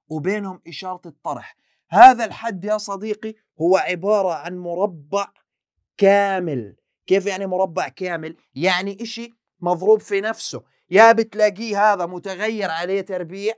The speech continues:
أو عليه قوة زوجية، يعني يا عادة بيكون متغير عليه قوة زوجية، ما هو مش شرط كمان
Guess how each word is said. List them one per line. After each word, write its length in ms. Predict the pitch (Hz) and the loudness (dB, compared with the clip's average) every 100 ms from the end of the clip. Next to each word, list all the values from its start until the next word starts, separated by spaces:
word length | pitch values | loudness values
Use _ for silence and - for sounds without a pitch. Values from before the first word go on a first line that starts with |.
| 175 | -4
أو 140 | 165 | -4
عليه 260 | 156 180 180 | -6 -8 -8
قوة 220 | 208 196 | -6 -6
زوجية، 500 | 175 175 160 185 165 | -6 -6 -6 -8 -6
يعني 200 | 139 147 | -6 -4
يا 100 | 170 | -4
عادة 420 | 180 190 190 165 | -4 -4 -6 -8
بيكون 400 | 160 156 - 180 | -12 -14 -6 -6
متغير 680 | 139 147 156 151 170 180 202 - _ _ _ _ _ _ _ _ _ _ _ _ _ _ _ _ _ _ _ _ - | -6 -12 -14 -10 -10 -6 -8 -10 _ _ _ _ _ _ _ _ _ _ _ _ _ _ _ _ _ _ _ _ -2
عليه 520 | 120 165 208 214 220 _ _ _ _ - | 2 6 6 6 2 _ _ _ _ -6
قوة 400 | 214 220 208 220 _ _ _ _ _ _ _ _ _ _ _ - | -4 -2 -4 -4 _ _ _ _ _ _ _ _ _ _ _ -12
زوجية، 680 | 139 170 165 180 180 113 _ _ _ _ _ _ _ _ _ _ _ | -2 0 0 -6 -10 -12 _ _ _ _ _ _ _ _ _ _ _
ما 120 | 120 | -4
هو 40 | 131 | -4
مش 120 | 139 | -4
شرط 280 | - 190 180 | -2 -4 -4
كمان 380 | 180 185 190 | -10 -8 -8